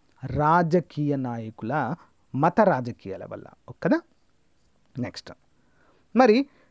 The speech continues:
ఆ, లౌకిక రాజ్యాంగ అభివర్ణించింది ఏంటంటే రాజ్యాంగ పీఠిక. ఓకే, క్రింది వాటిలో పార్లమెంటరీ ప్రభుత్వ లక్షణాన్ని గుర్తించండి. ఏంటండి?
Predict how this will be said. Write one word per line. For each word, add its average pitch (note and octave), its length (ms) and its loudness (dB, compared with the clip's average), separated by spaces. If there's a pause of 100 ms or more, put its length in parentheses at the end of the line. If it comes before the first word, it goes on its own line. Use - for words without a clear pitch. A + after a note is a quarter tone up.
(200)
ఆ, G3+ 180 4
లౌకిక A#3 400 4
రాజ్యాంగ G3+ 400 4
అభివర్ణించింది F3+ 760 2
ఏంటంటే D3+ 320 2
రాజ్యాంగ A#2+ 340 -2
పీఠిక. A#2+ 300 -6
ఓకే, D3+ 300 0 (480)
క్రింది F4 240 4
వాటిలో A3 320 4
పార్లమెంటరీ A3+ 760 2
ప్రభుత్వ F3 520 2
లక్షణాన్ని E3+ 680 0
గుర్తించండి. B2+ 680 -10 (240)
ఏంటండి? C#3+ 800 -4